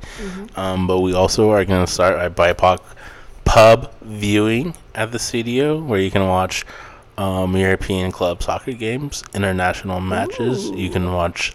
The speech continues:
Speaker 2: M L S. You can watch Liga M X. You can watch La Liga. You can watch Ligue U. You can watch Serie A. You can watch the Bundesliga or the Premier League.
Speaker 1: I recognize, like, two of those words.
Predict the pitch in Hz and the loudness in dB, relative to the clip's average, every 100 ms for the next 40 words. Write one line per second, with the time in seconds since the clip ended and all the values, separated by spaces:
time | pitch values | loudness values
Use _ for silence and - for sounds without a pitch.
0 | - 98 95 92 90 92 107 - 95 101 | -8 -6 -2 0 0 0 0 -2 -6 -6
1 | 92 90 87 - 76 95 90 87 87 80 | -6 -2 -2 -2 -10 -8 -8 -6 -6 -6
2 | 95 90 92 - - - - - - - | -8 -6 -8 -10 -12 -14 -18 -20 -20 -12
3 | 90 90 87 82 90 90 90 87 90 87 | -6 -4 -4 -4 -4 0 0 -2 -4 -6
4 | 98 110 95 90 87 85 80 - - - | -6 -6 -4 -4 -2 -2 -4 -10 -12 -16
5 | - 95 90 - 104 117 - - - - | -6 -4 -4 0 0 0 -4 -18 -20 -12
6 | 98 95 87 87 - 95 90 85 87 101 | -4 0 0 -2 -2 0 0 0 -2 -2
7 | - - 87 87 87 - 90 90 87 92 | -4 -8 -8 -6 -8 -8 -8 -4 -2 -2
8 | 95 98 95 110 123 - 98 82 87 87 | -4 -6 -6 -8 -10 -14 -8 -8 -8 -8
9 | - 92 92 107 113 131 - - - 220 | -8 -6 -6 -6 -8 -10 -16 -20 0 4
10 | 285 269 240 254 233 208 202 202 190 180 | 4 4 -2 -4 -8 -6 -4 -4 -6 -10
11 | - - - 196 196 185 - 170 165 160 | -12 -18 -12 -6 -6 -6 -8 -6 -2 -2
12 | 151 - - - - - | -2 -8 -10 -10 -10 -12